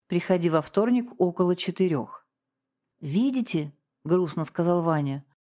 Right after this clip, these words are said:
«Майя Михайловна – гений сыска, а он ее толкнул, хотел убить, как Анечку. Не получилось. Зачем ему двое? Он и меня, наверное, собирался. Но мамочка». Парнишка вцепился пальцами в край стола,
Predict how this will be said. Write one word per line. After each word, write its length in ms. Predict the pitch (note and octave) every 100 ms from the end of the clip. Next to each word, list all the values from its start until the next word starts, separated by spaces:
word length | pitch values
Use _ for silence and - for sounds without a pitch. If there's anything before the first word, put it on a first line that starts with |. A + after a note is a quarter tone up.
| _ -
«Майя 320 | F#3 G3 F#3
Михайловна – 760 | F3+ - A3 B3 A3 G3 F3+ -
гений 520 | E3 F#3 C4 C#4+ C4+
сыска, 580 | - C4 - - C#3+ - _ _ -
а 120 | F#3
он 240 | B3 A#3
ее 200 | G#3 G#3+
толкнул, 640 | G3+ G3 G3 G3 G3 F3 -
хотел 460 | - G#3 G3+ B3+ C4+
убить, 400 | A#3+ A#3 - -
как 260 | - G#3+ - A#3+
Анечку. 640 | B3 G#3+ E3+ - D#3 D3+ _ _ _
Не 140 | F3+ F#3
получилось. 840 | G3+ A3 G#3 - E3 E3 - - _ _ _ _ -
Зачем 440 | E3+ F3 - D4
ему 240 | B3 A#3 B3
двое? 480 | B3+ C4 G3 D3+ - _ _
Он 200 | - G#3+
и 40 | G#3+
меня, 340 | G#3+ G#3 G#3
наверное, 480 | G3 F#3 F3+ E3+ D#3+
собирался. 760 | - E3+ F3 D#3 D3 - D3 - _
Но 160 | F#3 F#3+
мамочка». 640 | F#3+ A#3 A3 - - E3 - _ _ _ _ _ _ _ _
Парнишка 500 | D3+ D#3+ F3+ - D3
вцепился 500 | - E3+ G3 F#3+ E3+
пальцами 460 | F3 E3+ - D#3
в 80 | C#3+
край 240 | - D#3+ D3
стола, 640 | - D3 D3 F3+ A#3